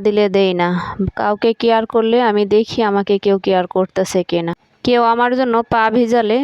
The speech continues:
আমার তার জন্য মাথা পর্যন্ত ভিজাতে মন চায়। যে মানুষটাকে আপনি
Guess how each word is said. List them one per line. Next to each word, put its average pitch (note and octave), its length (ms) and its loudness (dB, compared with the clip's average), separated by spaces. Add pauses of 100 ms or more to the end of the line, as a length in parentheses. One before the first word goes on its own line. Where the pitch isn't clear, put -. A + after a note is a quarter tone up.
আমার G#3+ 380 0
তার G#3 220 0
জন্য G#3+ 240 0 (140)
মাথা G#3+ 340 -2
পর্যন্ত G3+ 440 0
ভিজাতে F#3+ 440 0
মন F#3 300 0
চায়। F3 260 -4 (500)
যে A#3+ 180 2
মানুষটাকে A#3+ 580 0
আপনি A#3+ 220 0